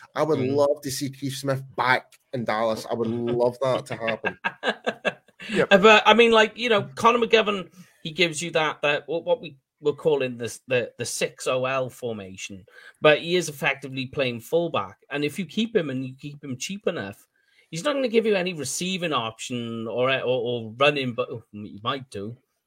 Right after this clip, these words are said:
Speaker 2: And then I can get my ten dollars back off Rob Phillips. But
Speaker 1: Uh, but that was for,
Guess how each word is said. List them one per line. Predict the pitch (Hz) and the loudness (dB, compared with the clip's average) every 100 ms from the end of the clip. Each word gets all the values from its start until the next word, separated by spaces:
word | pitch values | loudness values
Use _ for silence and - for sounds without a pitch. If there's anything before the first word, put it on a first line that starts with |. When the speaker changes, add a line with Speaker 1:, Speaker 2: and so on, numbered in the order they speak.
| - | -10
Speaker 2:
And | 117 | -6
then | 113 | -6
I | |
can | 110 113 | -6 -4
get | 120 | -6
my | 110 | -6
ten | 110 123 113 | -6 -4 -2
dollars | 113 113 104 | -2 -2 -4
back | 113 110 | -6 -4
off | 107 123 | -6 -4
Rob | 113 - | -6 -6
Phillips. | 135 131 - - | -6 -4 -6 -2
But | - 190 110 - - - _ _ _ - - - - - - - - - | 6 8 8 2 -12 -20 _ _ _ -20 -20 -20 -20 -18 -8 -8 -8 2
Speaker 1:
Uh, | 147 | 4
but | 139 | 8
that | 147 | 8
was | 185 | 6
for, | - | 4